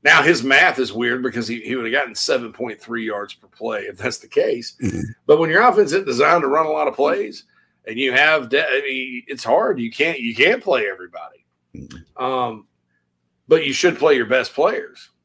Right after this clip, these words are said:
Speaker 2: <laughs> Right. Yeah. <laughs> More. Yeah, you should, you should have them on the field more often. Yeah.
Speaker 1: Yeah. Uh, that's not a playbook. It's a novel. Clint says, Roddy says, "Five hundred seventy-six playbook."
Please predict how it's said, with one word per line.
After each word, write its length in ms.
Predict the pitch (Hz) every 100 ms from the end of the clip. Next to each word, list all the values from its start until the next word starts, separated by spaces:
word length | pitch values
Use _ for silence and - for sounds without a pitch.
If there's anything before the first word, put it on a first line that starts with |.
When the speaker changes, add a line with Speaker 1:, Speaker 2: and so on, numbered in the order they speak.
| _ _ _ - _ _ _ _ _ _ _ _ _ _ _
Speaker 2:
<laughs> 300 | - - -
Right. 640 | - - _ - - 98 - _ - 107 -
Yeah. 80 | 98 _
<laughs> 140 | _
More. 400 | 123 120 98 85 -
Yeah, 260 | 104 98 82
you 140 | 101
should, 220 | - 98 -
you 120 | 113
should 160 | 117
have 140 | 120 120
them 180 | 110 98
on 120 | 87
the 60 |
field 320 | 82 90 82 78
more 240 | 76 69
often. 360 | 62 - 67 78 -
Yeah. 160 | 95 - _
Speaker 1:
Yeah. 420 | - 101 104 98 92 _ _ - - - - _ 190 - -
Uh, 500 | 117 117 113 113 123
that's 180 | 127 165
not 120 | 143
a 40 |
playbook. 500 | 120 135 135 131 120
It's 120 | 113
a 60 | 110
novel. 400 | 113 120 117 113
Clint 200 | 120 113
says, 180 | 117 101
Roddy 220 | 123 120
says, 240 | - 110
"Five 300 | - 143 131
hundred 280 | 123 127 110
seventy-six 680 | 107 147 123 120 113 127 117
playbook." 560 | - 117 107 107 104